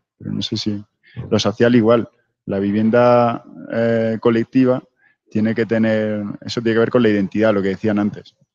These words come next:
La identidad no puede ser solo un bloque, sino que hay otras escalas previas que hacen identidad que no es la calle, sino la vivienda. No me explico muy bien.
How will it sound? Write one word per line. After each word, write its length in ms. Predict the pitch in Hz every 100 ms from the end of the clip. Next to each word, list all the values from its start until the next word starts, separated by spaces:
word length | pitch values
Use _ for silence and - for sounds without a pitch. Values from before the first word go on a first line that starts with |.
| _ _ _
La 220 | - 101 101
identidad 340 | 101 98 107
no 100 | 120
puede 120 | 120
ser 140 | 113 107
solo 240 | 113 104
un 80 | 98
bloque, 260 | 117 120
sino 260 | 104 98 98
que 80 | 101
hay 100 | 107
otras 280 | 107 113 113
escalas 400 | 110 117 110 101
previas 460 | 117 123 113 117 - _ _ _ _ _
que 140 | 95
hacen 520 | 98 - 107 107 104 101
identidad 420 | 101 98 101 104
que 80 | 110
no 100 | 107
es 80 | 104
la 140 | 95
calle, 260 | 113 110 90
sino 220 | 87 90
la 100 | 90
vivienda. 500 | 90 92 104 92 113 _ - - - - - _ 110 107 _ _ _
No 120 | 107
me 120 | 104
explico 280 | 98 101 -
muy 120 | 92
bien. 120 | 92